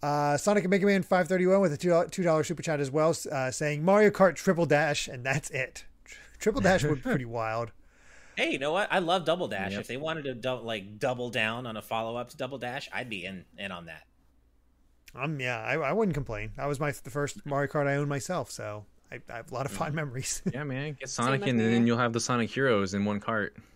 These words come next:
Speaker 1: Oh, there you go.
Speaker 4: <laughs> They, each, each one has a type, like in Sonic
Speaker 2: Yep.
Speaker 4: Heroes.
Speaker 1: Uh, Jaden Buck with a two dollar super chat saying, "I hope we get a story mode for Mario Kart nine." Yeah.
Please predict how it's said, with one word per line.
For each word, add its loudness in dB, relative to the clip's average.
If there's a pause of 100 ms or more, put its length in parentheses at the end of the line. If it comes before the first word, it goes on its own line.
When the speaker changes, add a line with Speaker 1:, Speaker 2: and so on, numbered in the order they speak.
(460)
Speaker 1:
Oh, 2 (200)
there 2
you 2
go. 4
Speaker 4:
<laughs> -12
They, 4 (220)
each, -2 (200)
each -6
one -6
has -10
a -8
type, -4 (160)
like 4
in -4
Sonic 2
Speaker 2:
Yep. -2
Speaker 4:
Heroes. -6 (840)
Speaker 1:
Uh, 2
Jaden 8
Buck 6
with 0
a -2
two 0
dollar 6
super -4
chat -2
saying, 0
"I 0
hope 0
we -2
get 2
a -4
story 2
mode 0
for -10
Mario -4
Kart -6
nine." -8 (280)
Yeah. 4